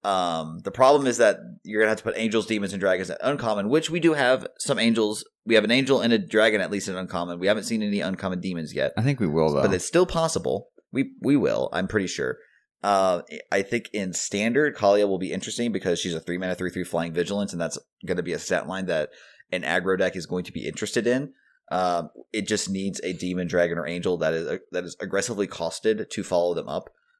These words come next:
Speaker 1: I'd have to do some research to double check, 'cause, like, imagine if this was back in Amonkhet Standard and I got to play my Kaalia and I got to reveal Glorybringer and Angel of Sanctions. That'd be big game.
Speaker 2: Good God,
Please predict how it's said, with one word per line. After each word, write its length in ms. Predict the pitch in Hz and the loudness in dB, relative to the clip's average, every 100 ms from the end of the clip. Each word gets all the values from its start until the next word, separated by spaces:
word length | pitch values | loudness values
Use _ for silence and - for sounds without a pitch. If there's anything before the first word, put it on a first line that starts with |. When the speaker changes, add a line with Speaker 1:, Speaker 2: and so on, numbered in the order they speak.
| _ | _
Speaker 1:
I'd 100 | 92 | 0
have 100 | 92 | 0
to 80 | 95 | 0
do 100 | 95 | -4
some 160 | 92 | -6
research 380 | 85 87 95 85 | -6 -6 -6 -6
to 60 | - | -2
double 180 | 92 80 | -2 0
check, 280 | 90 90 - - | 0 0 0 -8
'cause, 140 | 101 | -4
like, 240 | 87 80 - - - _ _ | 0 0 -2 -18 -20 _ _
imagine 440 | 110 113 120 127 | 2 4 4 4
if 200 | 113 - | 2 0
this 160 | - 104 | -4 -2
was 120 | 104 | 0
back 280 | 104 95 - | 2 2 0
in 300 | - 92 87 | -4 -2 -2
Amonkhet 380 | 80 95 101 104 | -2 -4 -2 -2
Standard 400 | - 113 117 117 | 2 4 4 0
and 180 | 85 87 | 0 0
I 40 | 87 | 0
got 140 | 92 | 0
to 60 | - | 0
play 120 | 95 | 0
my 120 | 87 | 0
Kaalia 400 | - 87 92 98 | -2 0 2 4
and 100 | 85 | 2
I 40 | |
got 120 | 85 87 | 0 -2
to 80 | 98 | -2
reveal 220 | 90 87 | -2 -2
Glorybringer 460 | 82 87 90 95 | -2 -2 -2 -4
and 80 | 87 | -4
Angel 240 | 69 82 107 | -4 -2 -2
of 60 | |
Sanctions. 420 | 117 117 120 147 - - - _ | 0 -2 -2 -6 -8 -18 -20 _
That'd 180 | - 170 | 0 2
be 100 | 139 | 2
big 200 | 92 87 | 0 -2
game. 320 | 67 62 107 - | -2 -4 -6 -8
Speaker 2:
Good 380 | - 127 107 - | 4 4 4 -2
God, 560 | - 104 107 110 95 | 6 8 10 8 6